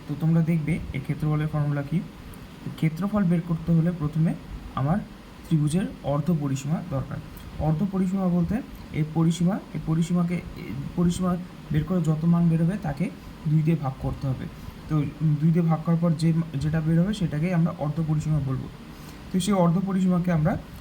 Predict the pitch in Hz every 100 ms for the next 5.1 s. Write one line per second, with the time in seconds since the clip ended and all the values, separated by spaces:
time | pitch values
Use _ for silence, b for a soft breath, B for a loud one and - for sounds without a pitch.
0 | - - 156 180 156 175 180 160 139 190
1 | - - - - - - - - - -
2 | - - - - - - - - - -
3 | - - - - 165 175 180 123 143 -
4 | - - - - - - - - 165 165
5 | 156